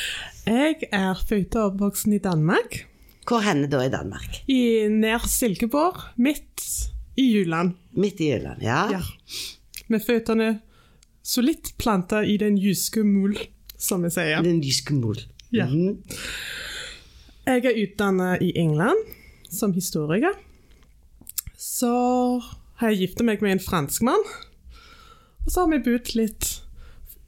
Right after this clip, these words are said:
Speaker 1: forskjellige land. Før vi kom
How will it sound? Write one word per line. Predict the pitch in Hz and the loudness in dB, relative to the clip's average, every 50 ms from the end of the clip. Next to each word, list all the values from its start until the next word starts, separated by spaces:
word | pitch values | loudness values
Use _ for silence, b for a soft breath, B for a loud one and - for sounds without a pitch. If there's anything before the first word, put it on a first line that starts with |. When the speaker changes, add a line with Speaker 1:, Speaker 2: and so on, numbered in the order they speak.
| - - | -10 -6
Speaker 1:
forskjellige | - 226 - 233 208 190 190 202 196 | -2 -2 0 0 0 0 0 0 0
land. | 190 214 269 359 381 381 B B B B B B B B B B B B B B B B B B B B | 2 2 2 2 2 0 B B B B B B B B B B B B B B B B B B B B
Før | - - 269 269 269 262 | -4 0 2 2 2 2
vi | 233 | 2
kom | - 240 226 214 214 214 | 2 0 2 2 4 4